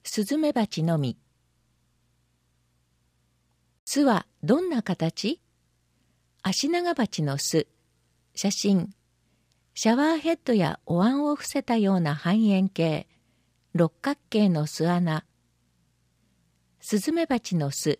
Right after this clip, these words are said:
写真二枚、一枚目。初期の巣はとっくりを逆にしたような形。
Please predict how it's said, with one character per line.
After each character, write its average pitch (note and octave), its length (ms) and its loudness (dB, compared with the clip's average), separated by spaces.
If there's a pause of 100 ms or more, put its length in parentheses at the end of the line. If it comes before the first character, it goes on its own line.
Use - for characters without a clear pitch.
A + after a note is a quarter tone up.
(640)
写 A3 180 -4
真 C#4 320 -2
二 B3 140 0
枚、 G3 340 0 (240)
一 A3 240 -2
枚 A3 260 4
目。 E3+ 260 0 (800)
初 D#4+ 200 -2
期 E4+ 160 -2
の B3 140 2
巣 - 180 -4
は D#3+ 220 0 (280)
と E3 100 0
っ - 60 -8 (100)
く D4 120 -2
り C#4+ 140 2
を C4+ 120 4
逆 F#3+ 300 0
に C#4+ 140 0
し - 100 -6
た C4+ 120 -2
よ C#4 180 0
う C4 60 0
な G3+ 120 4
形。 - 580 -4